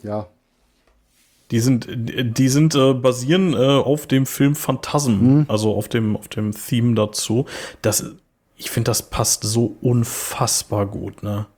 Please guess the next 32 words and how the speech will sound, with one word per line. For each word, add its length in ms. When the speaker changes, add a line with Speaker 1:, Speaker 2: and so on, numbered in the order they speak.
Speaker 2:
Also, 360
also 200
gerade 280
dieser 240
Part, 360
ne, 200
wenn, 260
wenn 100
der 100
Song 360
da 160
reingeht, 580
ne, 220
das 160
ist 180
so 120
ein 100
richtiges 760
Gänsehautding, 800
ey. 260
Das 160
find 180
ich 140
mega. 380
Und 220
dann 120
auch, 120
wenn, 80
auch 220
wenn's 180
wieder 120
rausgeht, 720